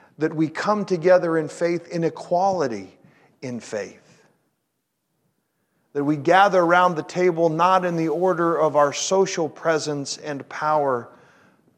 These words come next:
but in the reality that we come as sons and daughters, all of us, with different callings and responsibilities, some given ten talents to manage, some given one,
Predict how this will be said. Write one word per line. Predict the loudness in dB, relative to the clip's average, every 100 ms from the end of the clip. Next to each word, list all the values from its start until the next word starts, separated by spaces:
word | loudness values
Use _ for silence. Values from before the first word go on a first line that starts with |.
| _ _ _
but | -6
in | -4 -4
the | -4
reality | -2 0 0 2 0 -2
that | -6 -8
we | -8 -12
come | -12 -8 -2 -2 -4
as | -8 -6 -4 -4 -6 -12 -20 _ _ _ _ _ _ _
sons | -10 -4 -2 -2 -6
and | -6 0
daughters, | 0 0 -2 -12 -10 -2
all | 2 2 0
of | -4
us, | -14 -16 -18 -20 _
with | -2 -2 0
different | -2 0 -4 -4
callings | 0 2 2 -2 -4
and | -4 -4
responsibilities, | -6 -2 -2 -2 -6 -6 -4 -4 -6 -10 -18 -20 -20 -6
some | 2 2 2 0
given | -2 -2 -6
ten | -6 -6 -8
talents | -4 -2 0 -2 -6
to | -10 -8
manage, | -6 -6 -8 -14 -10
some | -6 -6 -6 -10
given | -10 -10 -14
one, | -12 -12 -14